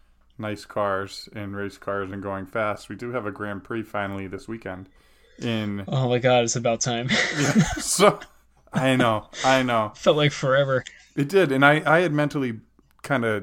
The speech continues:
Speaker 1: checked it off as last weekend, so I was disappointed when I kinda looked at the calendar and realized we have to skip ahead.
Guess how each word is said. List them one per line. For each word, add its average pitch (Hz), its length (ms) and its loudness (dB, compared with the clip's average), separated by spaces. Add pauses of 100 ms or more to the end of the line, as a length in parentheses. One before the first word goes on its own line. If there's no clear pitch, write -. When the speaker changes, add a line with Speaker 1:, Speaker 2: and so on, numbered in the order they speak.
Speaker 1:
checked - 300 -6
it 120 80 -4
off 117 240 2
as 98 180 -2
last 110 340 0
weekend, 92 440 -10
so 104 340 -2
I 104 160 0
was 110 420 -8 (180)
disappointed 110 600 -4
when 98 140 -2
I 95 80 -2
kinda 101 260 -4
looked 104 200 -6
at 95 80 -12
the - 60 -16
calendar 104 440 -2
and 95 100 -6
realized 95 420 0
we 104 80 -12
have 98 140 -8
to 104 100 -12
skip - 360 -8
ahead. 98 440 0